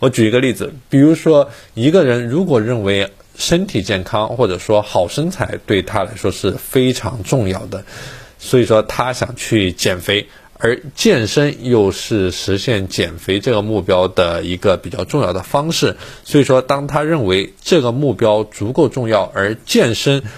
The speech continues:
能够，呃，足够有效地帮助他完成这个目标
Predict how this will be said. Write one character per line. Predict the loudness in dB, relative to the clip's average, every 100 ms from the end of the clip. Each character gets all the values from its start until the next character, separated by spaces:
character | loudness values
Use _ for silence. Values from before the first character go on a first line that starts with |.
| -20 -14
能 | -2 0 0 -2
够， | 2 4 4 2 -2 0
呃， | 2 2 0
足 | -2 0
够 | 2 0
有 | -2 -2
效 | 2 2
地 | 2 -4
帮 | -2 -2
助 | -2
他 | -4 -6
完 | -8 -10
成 | -8
这 | -10
个 | -8
目 | -10
标 | -2 0 0